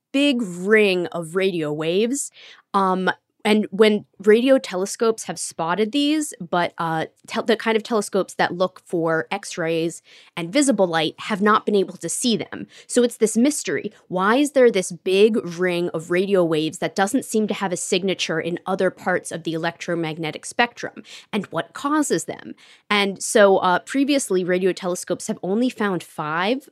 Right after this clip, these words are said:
of these objects, and now the Meerkat telescope in South Africa has imaged one of these O R Cs in much more detail. And so they've learned things like, for instance, this seems, the, the,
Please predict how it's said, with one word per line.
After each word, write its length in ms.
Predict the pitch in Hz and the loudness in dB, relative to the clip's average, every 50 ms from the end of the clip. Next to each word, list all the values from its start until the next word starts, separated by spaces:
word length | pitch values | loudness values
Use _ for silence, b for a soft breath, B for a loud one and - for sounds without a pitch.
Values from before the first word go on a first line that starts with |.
| _ - | _ -6
of 140 | 190 175 165 | -6 -6 -4
these 260 | 202 190 185 175 - | -4 -4 -4 -4 -4
objects, 500 | 170 170 170 170 - 220 226 226 - - - | -4 -4 -2 0 0 0 0 0 -4 -6 -4
and 180 | 196 180 180 | -2 -2 0
now 300 | 180 180 185 185 185 185 - - - | 0 0 2 2 2 0 0 -2 -6
the 140 | 185 165 165 | -8 -6 -2
Meerkat 600 | 180 185 202 226 240 240 - 247 208 156 - - | 0 2 4 4 4 2 0 -2 -2 -2 -2 -4
telescope 580 | - 175 160 156 - - - 160 151 147 147 - | -6 -8 -8 -8 -8 -8 -6 -6 -4 -4 -6 -8
in 100 | 156 160 | -10 -10
South 240 | - 156 151 147 | -8 -10 -6 -2
Africa 600 | 175 180 196 196 - 170 156 - 156 143 143 156 B B B B B B | 0 0 0 0 -2 -4 -6 -4 -4 -4 -4 -4 B B B B B B
has 220 | - 190 170 - - | -2 -2 -2 0 2
imaged 480 | - 208 208 208 190 185 170 160 - 151 | 2 4 6 6 4 2 2 -4 -10 -10
one 280 | 143 165 180 180 180 | -8 -4 -2 -2 0
of 80 | 180 165 | -2 -2
these 220 | 175 175 160 - | -4 -6 -6 -4
O 160 | 143 160 165 160 | -4 -2 0 0
R 120 | 160 160 | 0 -2
Cs 520 | 160 - - 165 147 156 160 156 - - - | -4 -6 -6 -6 -4 -4 -6 -6 -8 -10 -10
in 300 | 170 160 156 156 156 156 156 - - _ _ _ - | -8 -6 -6 -4 -4 -4 -6 -6 -10 _ _ _ -2
much 320 | 208 190 180 180 - - | 0 0 0 0 -2 -4
more 160 | 196 175 160 | -6 -4 -4
detail. 540 | 156 - 165 160 - 175 147 - - - _ B B B B B B B 202 | -4 -6 -8 -8 -6 -8 -8 -8 -8 -12 _ B B B B B B B -4
And 120 | 214 202 | -4 0
so 220 | - - 240 208 | 2 6 6 6
they've 240 | 196 180 190 185 180 | 6 6 4 2 2
learned 300 | 190 196 190 196 190 190 - - | 2 2 2 0 0 -4 -4 -2
things 480 | 196 185 180 180 180 180 175 - - - | 0 0 2 2 0 0 -2 -4 -8 -6
like, 280 | 180 180 170 170 - - | -2 0 0 0 -2 -4
for 160 | - - - | -6 -6 -4
instance, 600 | - 175 170 - - - - 156 160 160 - - - | -4 -4 -6 -6 -6 -4 -4 -2 -2 -4 -6 -10 -8
this 240 | 175 - 180 180 - | -4 -4 -4 -4 -4
seems, 560 | - - 233 208 196 196 196 185 - - - - | -4 -2 0 0 2 0 0 -2 -6 -10 -12 -10
the, 240 | 175 202 185 165 - | -8 -6 -6 -6 -6
the, 180 | 170 196 - | -6 -8 -6